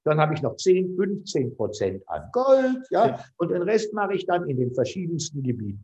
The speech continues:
Speaker 1: Bisschen Automobil, bisschen Energie, bisschen Value Growth,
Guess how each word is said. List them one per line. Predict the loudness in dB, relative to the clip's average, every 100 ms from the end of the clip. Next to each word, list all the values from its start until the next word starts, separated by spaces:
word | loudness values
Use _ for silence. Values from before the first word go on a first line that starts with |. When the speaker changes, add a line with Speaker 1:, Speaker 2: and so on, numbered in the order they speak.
| -12
Speaker 1:
Bisschen | -10 -8 -6
Automobil, | -6 -6 -8 -4 0 0 0 -4 -10 _
bisschen | -8 -6 -6 -6 -6
Energie, | -4 -4 -2 -2 -2 -4 -12 -4
bisschen | -4 -2 -6 -2
Value | 0 0 0 2
Growth, | 4 6 8 8